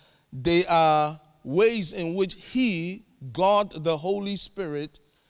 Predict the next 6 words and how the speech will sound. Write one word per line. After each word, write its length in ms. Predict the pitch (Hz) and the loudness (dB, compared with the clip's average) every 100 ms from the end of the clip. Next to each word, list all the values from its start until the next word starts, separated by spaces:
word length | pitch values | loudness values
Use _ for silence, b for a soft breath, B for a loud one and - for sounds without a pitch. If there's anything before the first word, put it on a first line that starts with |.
| b b 135 120 | b b -12 -4
demonstrates 1160 | 170 208 202 175 151 - 135 135 139 143 - - _ - | 2 2 2 -4 -6 -10 -10 -6 -6 -6 -12 -14 _ -12
what 320 | 120 170 147 | -4 -4 -4
he 220 | 160 151 | -6 -6
is 180 | 131 113 | -6 -6
like, 460 | 139 143 101 - - _ b b b b 117 104 | -4 -4 -6 -14 -20 _ b b b b -12 0
demonstrates 880 | 180 196 180 151 - 135 135 - | 2 2 -2 -6 -6 -6 -6 -8